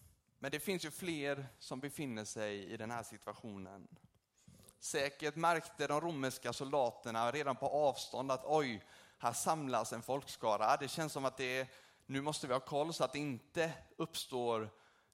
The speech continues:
eh, liksom något dumt här eller blir bråk eller så. Så soldaterna kom säkert nära väldigt snabbt. Det finns delade meningar kring i hur stor grad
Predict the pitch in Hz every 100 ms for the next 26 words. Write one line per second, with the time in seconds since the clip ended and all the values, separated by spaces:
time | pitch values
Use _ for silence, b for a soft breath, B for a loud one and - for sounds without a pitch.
0 | _ _ _ - _ - - 76 82 104
1 | 123 117 113 - - 139 160 160 147 131
2 | 156 147 131 131 113 147 165 175 - 156
3 | 160 143 131 160 156 143 147 143 139 131
4 | 135 147 170 160 151 131 131 147 131 110
5 | 107 110 - B B - 123 104 98 -
6 | - 131 160 - _ - - - _ _
7 | _ _ _ _ _ - - b b -
8 | 123 202 196 - 202 180 117 113 123 143
9 | 143 123 113 117 147 127 120 117 110 151
10 | 160 - 175 147 143 113 104